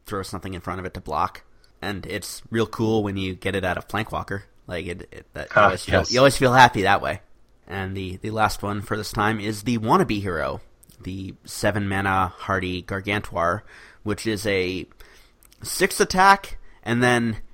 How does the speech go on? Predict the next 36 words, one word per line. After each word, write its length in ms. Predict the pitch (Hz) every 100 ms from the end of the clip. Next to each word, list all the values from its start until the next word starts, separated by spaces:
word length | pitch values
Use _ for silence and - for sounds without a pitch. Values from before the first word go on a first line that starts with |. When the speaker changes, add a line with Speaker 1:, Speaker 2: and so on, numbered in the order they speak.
| - _
Speaker 1:
however 440 | - 120 131 139
much 220 | 127 123 -
health 320 | 113 131 139
you 80 | 135
have, 480 | 131 135 139 131 -
plus 300 | - 120 -
one 320 | 113 107 117 120
health 360 | 113 113 -
creature 360 | - 147 156 147
with 140 | 139
Frenzy. 500 | - 120 143 156 165 - - - -
So 280 | - 95
if 120 | 92 101
you 140 | 90
play 240 | - 101
it 60 | 95
at 80 | 90
full 160 | 104 95
health, 240 | 92 -
it 60 | -
becomes 280 | - 87
a 60 | -
six 320 | - - -
twenty-one, 720 | - 107 90 78 95 120 98 -
which, 300 | 71 - -
uh, 220 | 76 69 - - _ _ _ _ _ -
not 380 | 185 247 - -
every 400 | - 269 254 254
hero 600 | - - 240 233 208 147
has 320 | 139 175 170
a 100 | 156
way 320 | 127 110 117 135
to 160 | -
deal 340 | 87 196 247 311
with 220 | 277 -
that. 300 | 480 -